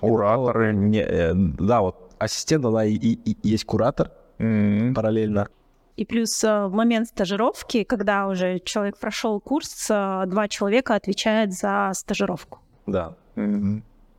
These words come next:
Speaker 2: Так, хорошо.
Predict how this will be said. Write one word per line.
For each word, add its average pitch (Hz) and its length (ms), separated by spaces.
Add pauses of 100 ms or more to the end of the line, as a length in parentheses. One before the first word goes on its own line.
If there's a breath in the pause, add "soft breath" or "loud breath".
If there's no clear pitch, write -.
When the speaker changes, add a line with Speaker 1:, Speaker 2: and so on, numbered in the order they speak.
(3500)
Speaker 2:
Так, 110 460
хорошо. 165 400